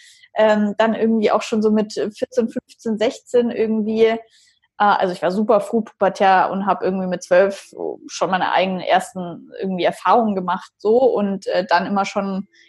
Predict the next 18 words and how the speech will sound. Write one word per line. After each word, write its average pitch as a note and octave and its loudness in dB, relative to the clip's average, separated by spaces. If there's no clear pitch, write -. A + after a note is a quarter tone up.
im G3 -2
Teenageralter G#3 2
mit F#3 -4
sechzehn G3+ -4
irgendwelchen, G#3+ 2
äh, G3+ 4
Freunden A3 0
Tipps - -4
gegeben, A3+ 0
wie A3 0
sie A#3 0
doch G#3+ 2
ihre G#3+ 2
Freundin A#3 2
besser A3 2
befriedigen B3 0
können C4 2
und G#3+ 0